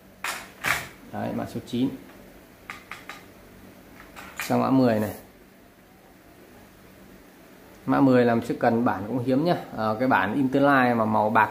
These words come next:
trắng này thì, ờ, thứ nhất là mua để sưu tầm là chính thôi nhá, nhìn rất đẹp. Con này sẽ được trang bị bát là bát titan nữa nhá. Con này nó không in đâu, cái bản này là bản, ờ, bát titan nhá, bát bạc, nhìn rất đẹp. Đấy.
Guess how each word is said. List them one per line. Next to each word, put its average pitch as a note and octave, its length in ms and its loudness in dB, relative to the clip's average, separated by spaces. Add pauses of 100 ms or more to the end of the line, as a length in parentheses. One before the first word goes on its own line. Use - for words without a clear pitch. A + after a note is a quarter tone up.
trắng B2 220 0
này D3+ 160 -2
thì, G#2 240 -6 (680)
ờ, G#2 600 -2
thứ D#3 100 2
nhất E3+ 140 6
là C#3 80 4
mua C3+ 280 4
để G#2+ 100 2
sưu C3+ 220 -2
tầm A#2 200 4
là A2 60 0
chính B2 240 0
thôi E3 100 -2
nhá, D#3+ 100 -2 (100)
nhìn A2 240 0
rất F#3+ 180 0
đẹp. F#3 180 2 (320)
Con C3+ 140 2
này B2 160 4
sẽ C3 80 -4
được C3 200 0
trang C3+ 160 0
bị C3 120 -2
bát D3+ 180 2
là C#3 60 2
bát D3 240 0
titan D3 420 2
nữa C#3+ 120 2
nhá. E3+ 140 -4 (2250)
Con C3+ 100 2
này B2+ 100 6
nó B2+ 120 2
không C#3+ 100 2
in D3 160 2
đâu, C#3+ 100 2 (160)
cái D3 60 -2
bản G#2+ 200 4
này A2+ 120 2
là A#2 60 0
bản, G#2+ 260 -2
ờ, A2 260 0
bát - 280 2
titan C3 380 2
nhá, C#3 160 0 (260)
bát C#3 220 -2
bạc, A#2+ 260 0 (240)
nhìn A2+ 160 -2
rất C#3 140 -2
đẹp. B2 180 0 (720)
Đấy. A2+ 340 -4